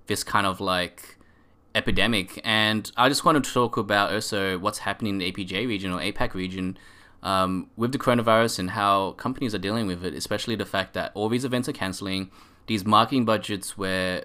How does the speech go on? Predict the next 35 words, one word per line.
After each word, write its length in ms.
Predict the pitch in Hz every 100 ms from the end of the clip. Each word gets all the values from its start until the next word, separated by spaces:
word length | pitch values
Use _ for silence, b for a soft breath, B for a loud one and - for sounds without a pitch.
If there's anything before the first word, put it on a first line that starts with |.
| -
people 260 | 104 -
are 240 | 101 95 - -
kind 160 | - 98
of, 60 |
like, 220 | 92 90 - b b b
invested 460 | - 123 110 - -
heavily 400 | 113 110 107 85
into 200 | 107 -
the 60 | 98
event 220 | 110 127
space 340 | 95 95 - - -
have 300 | - 123 117
just 200 | 123 -
extra 220 | 127 - 98
budget 260 | 117 143
now, 160 | 92 92
and 100 | 92
they're 80 | 98
just 140 | -
kinda 140 | 104
confused 280 | - - 98
what 120 | 92
to 40 | 92
do 140 | 92
with 140 | 123 92
it. 100 | - b b b b b
So, 640 | b - 117 117 120 117 -
um, 600 | 113 113 113 107 107 107
so 120 | -
yeah, 60 | 226
let's 120 | 196
get 80 | 175
into 220 | 170 208
it. 100 | 110
So 300 | - 139 135